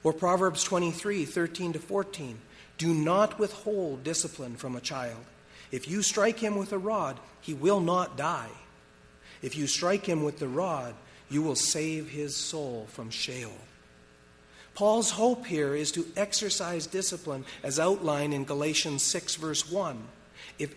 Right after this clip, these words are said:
anyone is caught in any transgression,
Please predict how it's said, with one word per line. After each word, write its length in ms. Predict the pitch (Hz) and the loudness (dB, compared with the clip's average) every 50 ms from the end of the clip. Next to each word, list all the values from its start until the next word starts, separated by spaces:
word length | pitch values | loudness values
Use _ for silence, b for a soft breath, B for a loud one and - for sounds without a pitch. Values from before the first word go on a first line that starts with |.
| - | -4
anyone 420 | 170 170 180 196 208 202 196 190 180 | 0 0 2 2 2 2 0 0 0
is 140 | 170 - | 0 -2
caught 400 | - - - 165 156 143 135 139 | -4 -6 -8 -8 -8 -8 -8 -8
in 140 | 131 131 151 - - - | -8 -10 -10 -10 -6 -4
any 280 | 202 208 214 202 208 | -2 0 0 0 -2
transgression, 880 | 202 - 180 160 151 143 139 - - 143 123 117 - - 120 110 110 117 | -2 -2 -2 -2 -2 -2 -2 -4 -6 -6 -6 -4 -4 -6 -6 -8 -14 -16